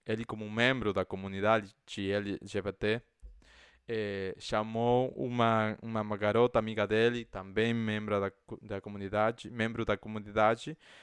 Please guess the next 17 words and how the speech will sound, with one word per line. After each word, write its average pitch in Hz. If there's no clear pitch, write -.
a 98
Marilina 101
Bertoldi. 104
Em, 90
<clears throat> 139
ela 113
é 113
uma 113
sapatão 139
muito 135
maravilhosa, 120
também 104
podem 101
ir 95
lá 101
pesquisar 101
ela. 98